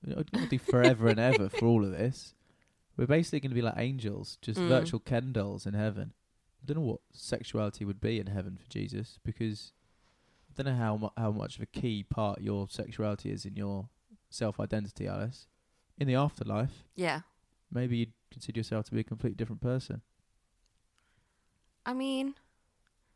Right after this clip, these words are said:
Speaker 2: I guess it depends what you think the afterlife is, isn't it? If you think it's all hammocks and beach balls,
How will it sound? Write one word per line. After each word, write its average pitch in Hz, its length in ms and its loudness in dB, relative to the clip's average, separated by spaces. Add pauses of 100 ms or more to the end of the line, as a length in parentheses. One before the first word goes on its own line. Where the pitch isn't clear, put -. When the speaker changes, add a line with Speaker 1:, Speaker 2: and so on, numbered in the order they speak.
(1200)
Speaker 2:
I 208 60 -6
guess 269 320 -8
it - 140 -16
depends 202 640 -6 (100)
what - 200 -4
you 180 100 -2
think - 240 -8
the 180 120 -6
afterlife 175 540 -10
is, 190 220 -8
isn't - 220 -12
it? 196 200 -10
If - 160 -14
you 180 80 -8
think 220 240 -12
it's - 160 -18
all 165 280 -6 (640)
hammocks 175 460 -6
and 156 120 -8
beach - 260 -8
balls, - 460 -8